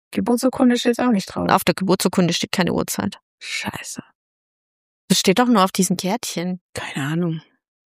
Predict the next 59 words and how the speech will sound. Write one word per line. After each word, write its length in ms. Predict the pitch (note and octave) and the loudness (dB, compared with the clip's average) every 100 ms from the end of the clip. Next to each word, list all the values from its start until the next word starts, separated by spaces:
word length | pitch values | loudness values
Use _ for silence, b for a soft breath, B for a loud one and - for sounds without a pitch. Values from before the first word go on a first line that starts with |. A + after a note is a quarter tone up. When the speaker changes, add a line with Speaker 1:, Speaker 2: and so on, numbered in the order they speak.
| _ | _
Speaker 1:
Dann 100 | E3+ | -4
Speaker 2:
Also 140 | F3 F3 | -4 0
bei 60 | |
Speaker 1:
steht's 100 | F#3 | 2
in 40 | F3+ | 4
Speaker 2:
meinem 120 | G#3+ | 2
Speaker 1:
meinem 60 | D#3+ | 2
Speaker 2:
Kind 220 | - C4 | 2 2
Speaker 1:
Fotoalbum. 480 | A#3+ - D#3+ D#3+ E3+ B B B B B B B C#5+ | 2 0 0 0 -4 B B B B B B B 4
Speaker 2:
Ah, 340 | - C#4+ C#4+ F3+ - | 6 6 4 2 0
Speaker 1:
<laughs> 680 | - - _ _ - - - | -4 -4 _ _ -10 -8 0
Speaker 2:
ich 180 | A3+ B3 | 2 2
hab 120 | A#3+ | 2
kein 180 | F#3 - | 0 0
Speaker 1:
Wann 60 | |
ich 60 | E3+ | 0
Speaker 2:
Fotoalbum. 440 | E3+ F3 D3 D#3+ | 2 4 2 2
Speaker 1:
geboren 360 | E3+ F#3 F3+ F3 | -2 -2 0 0
wurde. 180 | E3+ E3+ | 0 0
Und 140 | F3 | 2
das 180 | F#3 - | 0 2
Witzige 460 | G#3+ B3+ - - - | 2 2 0 0 0
ist, 160 | G#3 | 2
meine 240 | F3 E3 - | 4 2 2
Tochter 440 | - G#3+ - F#3 | 0 0 0 0
ist 220 | - - | 0 -4
zur 140 | - D3+ | 0 2
ähnlichen 400 | F3+ F3+ - - | 4 4 2 0
Zeit 240 | F3+ F3 | 0 0
wie 80 | - | 0
ich 160 | - - | -4 -2
geboren. 440 | - - D3+ F#3+ - - | -2 0 0 0 -2 -2
Speaker 2:
Ah, 100 | F3+ | -2
das 100 | E3+ | 0
ist 100 | - | -2
lustig. 420 | F#3+ - F#3 - _ | -2 -2 -4 -6 _
Speaker 1:
Das 160 | - F#3 | -2 2
ist 80 | - | 0
richtig 300 | G3+ F#3 F#3+ | 2 0 2
witzig, 340 | F3+ - G3+ | 0 2 2
ja. 160 | G3+ G#3+ | 4 2
Speaker 2:
Das 120 | - A#3 | 0 0
ist 80 | |
schon 140 | - F3+ | 2 2
lustig. 440 | F3+ - F#3 - B B B B B _ | 0 -2 -4 -4 B B B B B _
Nee, 200 | G3+ C#4 | 6 6
also 240 | - F#3 F#3+ | 4 2 4
ich, 360 | - G3 - - | 2 2 -2 -4
ich 240 | - - | -4 -2
hab 100 | A3+ | -2
kein 220 | - F3 | 0 0
Babyfotoalbum, 800 | E3+ E3+ F3 - E3+ E3 D#3+ E3 | 2 2 0 0 0 0 0 0
deswegen 300 | E3+ - E3+ | 0 -2 0
weiß 180 | F3+ G#3+ | 0 -2
ich 80 | F3 | -4
das 160 | F3 - | -4 -4
gar 180 | - | -2
nicht. 220 | - F3+ - | -2 -6 -4
Speaker 1:
Hm. 360 | F#3 F#3 F#3 | -2 -2 -4